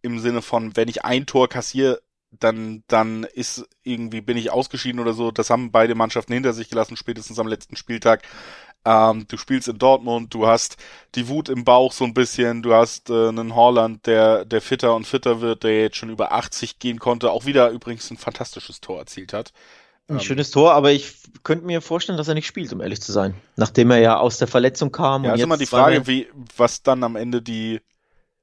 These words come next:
Speaker 1: die, die Fitness, äh, Abteilung dir quasi nahelegt. Ich kann mir genauso gut vorstellen, dass es für viele Spieler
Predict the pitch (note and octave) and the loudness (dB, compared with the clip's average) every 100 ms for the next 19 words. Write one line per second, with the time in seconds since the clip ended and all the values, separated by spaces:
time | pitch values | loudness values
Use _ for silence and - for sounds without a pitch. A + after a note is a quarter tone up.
0 | _ _ C3+ A#2+ A2+ A2+ A2+ C3 - A#2 | _ _ _ -10 -10 -10 -8 -8 -6 -6
1 | - - A#2 A2 G#2+ - - A#2+ A2+ A2+ | -6 -8 -2 0 0 -2 -4 0 0 -2
2 | A2+ G#2+ A#2 A2 A2 A2 B2 A2+ A2 - | -6 0 2 2 2 4 4 2 -4 -8
3 | - A2 A2+ A2+ A2+ A#2 A2+ G#2+ A#2 - | -6 -4 -2 -2 -2 -2 -6 -4 -4 -2
4 | A#2+ A2+ A2 A#2 - - B2 A#2+ - B2 | -4 -4 -8 -10 -14 -12 -8 -8 -8 -2
5 | A#2+ A#2 | 4 4